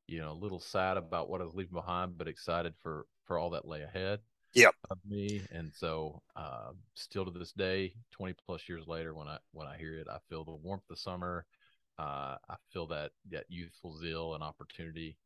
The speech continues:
Speaker 1: And, uh, and I think of the concerts that I saw. I actually saw them twice on that tour. So the first time with,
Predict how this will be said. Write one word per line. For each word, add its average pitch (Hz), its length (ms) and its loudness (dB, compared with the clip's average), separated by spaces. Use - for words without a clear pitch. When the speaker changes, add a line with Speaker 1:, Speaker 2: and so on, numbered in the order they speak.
Speaker 1:
And, 73 360 -12
uh, 60 360 -8
and 92 100 -2
I 98 40 2
think 123 160 0
of 117 100 -2
the 113 100 -2
concerts 143 400 0
that 71 140 -2
I 73 80 -4
saw. 73 420 -4
I 85 120 0
actually 92 220 -2
saw 90 180 0
them 82 120 -4
twice 95 400 0
on 92 100 0
that 92 160 -4
tour. 92 360 -4
So 71 280 -8
the - 80 -10
first - 260 -8
time 85 300 -6
with, 78 200 -10